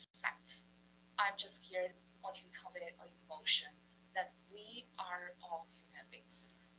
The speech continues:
We are one body in Jesus Christ. And my audience for this project will be whoever use social media. Is anyone here not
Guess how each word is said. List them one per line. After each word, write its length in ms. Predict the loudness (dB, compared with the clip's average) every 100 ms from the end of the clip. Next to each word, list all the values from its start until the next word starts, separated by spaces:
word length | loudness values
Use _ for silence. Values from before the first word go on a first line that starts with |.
| -16
We 160 | -4 -2 2
are 180 | 0 0
one 180 | -6 -8 -12
body 280 | -12 -14 -18
in 80 | -4
Jesus 360 | -4 -4 -10 -10
Christ. 540 | -14 -10 -8 -8 -12 -14 -20 -20 -20 -20 -20 -20 -20 -20 -20 -20 -20 -20 -20 -20 -20 -20 -20 -20 -20 -20 -20 -20 -20 -20 -20 -10 0
And 80 | 0 0
my 80 | -6
audience 540 | -2 -2 0 -2 -4 -4
for 140 | -6 -8
this 200 | -12 -14
project 400 | -4 0 0 -2 -6 -20 -20 -16 2
will 240 | 6 6
be 240 | 2 -12 -16 -20 -20 -20 -16
whoever 400 | -6 0 2 2
use 220 | 0 4 4
social 380 | 4 2 -2 -4 -20
media. 320 | -18 -16 -16 -18 -20 -20 -14 0
Is 380 | 4 6 4 2 0
anyone 340 | 0 2 0
here 320 | 0 -4 -4 -4
not 200 | -8 -12